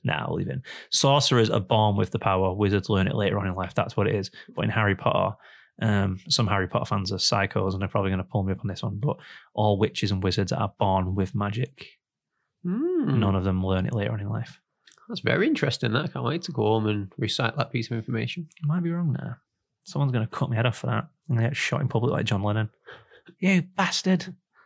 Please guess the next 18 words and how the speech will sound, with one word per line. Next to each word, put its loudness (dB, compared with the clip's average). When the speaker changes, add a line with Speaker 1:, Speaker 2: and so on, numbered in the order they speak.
Speaker 1:
Filch 0
was 4
a 2
wizard 4
later 4
on 6
in 8
life. 6
He 6
was 6
born 6
a 6
muggle, 4
and -2
I 0
get -4
shot -2
dead. 0